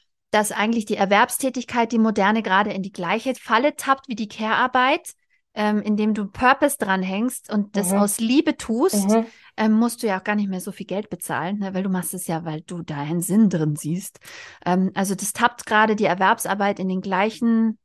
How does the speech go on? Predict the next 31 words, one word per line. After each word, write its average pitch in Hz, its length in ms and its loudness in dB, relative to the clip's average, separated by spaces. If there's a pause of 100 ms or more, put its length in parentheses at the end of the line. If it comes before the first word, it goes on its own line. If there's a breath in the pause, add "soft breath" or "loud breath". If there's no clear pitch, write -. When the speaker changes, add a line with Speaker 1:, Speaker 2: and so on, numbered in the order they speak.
Speaker 1:
Sumpf - 580 -2
wie 208 160 -4
auch 190 160 -2
die - 160 -12
Care-Arbeit. 269 720 2 (520 loud breath)
Und 226 160 4
der 214 100 4
zweite 220 400 2
Aspekt 233 500 -4
war, 208 280 6
war, 196 320 6 (380 soft breath)
ähm, 185 520 -2
wenn 190 560 0 (460)
du 196 260 -4
freies 269 580 2
Leben 240 400 2
nur 254 420 4
als 220 220 -4
Leben 214 360 -2
ohne 311 320 2
Kinder 190 400 0
siehst, 180 540 -8 (1000)
was 208 260 -2
ist 208 160 -6
denn 202 100 2
das 226 220 -2
dann 233 160 0
für 220 140 -6
ein 208 100 0
Scheiß? 190 560 -4 (340)
Also, 202 340 2